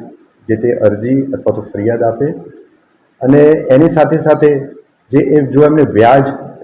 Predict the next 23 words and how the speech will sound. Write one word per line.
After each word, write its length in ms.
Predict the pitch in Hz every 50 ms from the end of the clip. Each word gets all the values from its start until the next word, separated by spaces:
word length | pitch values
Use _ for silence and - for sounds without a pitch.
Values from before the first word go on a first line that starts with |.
| - - - _ _ _ _ _ - -
અ, 80 | 113
વ્યાજે 680 | 113 110 101 107 113 123 139 135 135 - 160 151 151 147 131 113 110 - -
નાણાં 300 | 110 110 117 131 139 135
લેવા 240 | 135 135 135 139 135
હોય 220 | 131 139 139 104 82 - - - - - _ _ _ _ _ -
તો 140 | 143 - -
એવી 260 | - 131 143 170 170
સરકાર 540 | - - 131 120 - - 165 160 160 156 139
માન્ય 280 | 135 135 143 156 151
સંસ્થાઓ 500 | 143 - 127 117 110 110 - 143 143 -
પાસેથી 560 | - - 113 107 - - 147 139 - 151 156
જ, 160 | 131 - - - - - - _ _ _ _ _ _ _ _ _ _ _ _ -
અ, 60 | 110 110 110 110 107 107 107 110 - - - - - - - -
જે 340 | 123 127 131 127 127 131 131
વ્યાજે 320 | - 107 110 113 113 131
નાણાં 340 | 123 120 107 110 117 117 107
લે, 180 | 104 110 120 98 - - - - - - - - _ _ _ _ _ -
અ, 60 | - 113 117 113 - - - 160 165
એ 40 | 160
બાબતમાં 560 | 156 160 160 156 156 147 - 151 151 147 -
પણ, 160 | 156 151 139 135 - - - -
અ, 340 | - - 127 123 120 120 110
જાગૃતિ 460 | 101 113 113 123 131 139 135 135